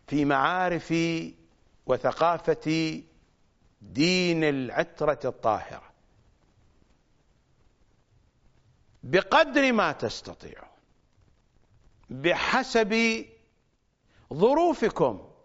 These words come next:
الزمانية، المكانية، المعيشية، الاجتماعية، الاقتصادية، السياسية، الأمنية،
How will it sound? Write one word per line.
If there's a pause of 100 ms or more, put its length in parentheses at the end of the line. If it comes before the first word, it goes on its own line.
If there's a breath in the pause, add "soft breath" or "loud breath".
(140)
الزمانية، (1160)
المكانية، (960)
المعيشية، (960 soft breath)
الاجتماعية، (840 soft breath)
الاقتصادية، (680 soft breath)
السياسية، (200 loud breath)
الأمنية،